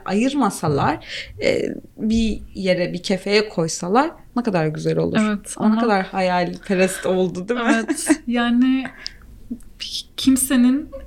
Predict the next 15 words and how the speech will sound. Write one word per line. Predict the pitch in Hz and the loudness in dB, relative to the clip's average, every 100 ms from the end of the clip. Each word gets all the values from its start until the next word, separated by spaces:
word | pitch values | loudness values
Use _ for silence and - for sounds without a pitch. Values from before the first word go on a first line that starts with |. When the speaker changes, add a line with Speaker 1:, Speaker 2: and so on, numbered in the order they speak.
| - - | -8 -4
Speaker 2:
isteyerek | 190 - 233 233 240 | -4 0 0 0 -2
seçemediği | - 214 - 214 214 202 208 196 | -2 -2 0 2 0 0 -2 -2
bir | |
şey | - - 196 | -2 0 0
yüzünden | 196 185 196 202 202 202 | 0 0 2 2 0 -2
insanların | 196 190 - 196 196 202 196 | -2 0 2 2 4 2 0
bu | |
kadar | 196 208 214 | 0 -2 0
sınıflandırılması | - - 202 - 202 196 190 190 196 196 214 | 0 2 0 0 0 2 2 2 2 2 -2
o | 208 | -2
kadar | 202 214 | 0 0
saçma | 208 208 202 - 233 | 0 -2 -2 0 -2
ki | - 202 | -2 -2
zaten. | 185 185 - 196 196 - - - - - - - _ 220 | 0 0 -4 -6 -6 -12 -18 -16 -18 -20 -20 -20 _ 0
Yani | 202 202 202 208 | 2 4 2 0